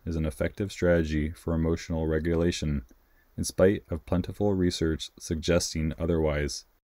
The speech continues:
Studies have shown that suppressing emotions actually endangers your health and well-being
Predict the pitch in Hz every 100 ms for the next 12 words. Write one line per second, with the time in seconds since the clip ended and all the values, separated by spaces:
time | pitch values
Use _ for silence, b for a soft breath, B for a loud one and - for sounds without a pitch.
0 | _ _ - 101 110 120 127 - 90 92
1 | 104 101 - 78 92 - 92 - 107 90
2 | 82 - 98 98 - - 85 90 104 98
3 | 90 80 82 90 80 78 78 78 76 -
4 | 78 76 76 80 76 73